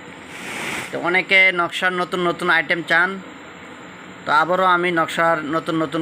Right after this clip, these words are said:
কিছু আইটেম নিয়ে আসছি। আইটেমগুলো আমি আপনাদেরকে দেখাবো, খুব সংক্ষেপে আমি আপনাদেরকে দেখাইতেছি। এটা জাদু বান কাটার জন্য, এটা হলো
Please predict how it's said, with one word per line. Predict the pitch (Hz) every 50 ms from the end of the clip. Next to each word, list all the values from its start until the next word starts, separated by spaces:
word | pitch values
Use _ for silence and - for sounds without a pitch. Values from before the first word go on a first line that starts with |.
| 143
কিছু | 147 151 - 160
আইটেম | 143 147 147 143 170 160 160 165
নিয়ে | 165 160 156
আসছি। | 143 - - - 170 165 151
আইটেমগুলো | 147 - 160 160 156 165 170 165 156 156
আমি | 160 160 160 156
আপনাদেরকে | 151 165 151 156 147 156 143 151
দেখাবো, | 147 135 151 156 160 180 208 254 247 - - - - - - - - - - - - - - - - - - - - - - - - - - -
খুব | - 151 139 -
সংক্ষেপে | 170 175 180 170 185 180 185 185
আমি | 180 180 175
আপনাদেরকে | - 175 175 170 160 151 170 160 165
দেখাইতেছি। | 165 147 156 160 151 170 160 156 190 196 208 202 - - - - - - - - - - 127 139 - - 147
এটা | 135 165 160 143
জাদু | 165 175 165 180 175
বান | 170 170 170 -
কাটার | 180 170 165 170 175 165 156
জন্য, | 170 170 175 175 180 196 208 185 - - - - - - - - - - - - - - - - - - - - - - - - - - -
এটা | 143 127 165 165
হলো | 165 165 170 170